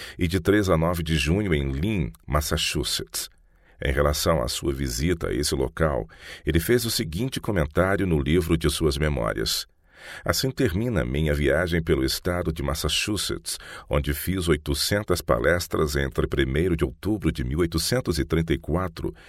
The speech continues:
e nove de junho de mil oitocentos e trinta e nove. Quatro anos, seis meses e nove dias." O editor do Lynn Record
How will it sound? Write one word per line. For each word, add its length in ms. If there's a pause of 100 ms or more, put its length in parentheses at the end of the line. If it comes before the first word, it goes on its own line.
(180)
e 100
nove 400
de 140
junho 520
de 120
mil 200
oitocentos 640
e 60
trinta 340
e 40
nove. 460 (880)
Quatro 560
anos, 320
seis 380
meses 460
e 60
nove 520
dias." 600 (640)
O 140
editor 440
do 120
Lynn 380
Record 640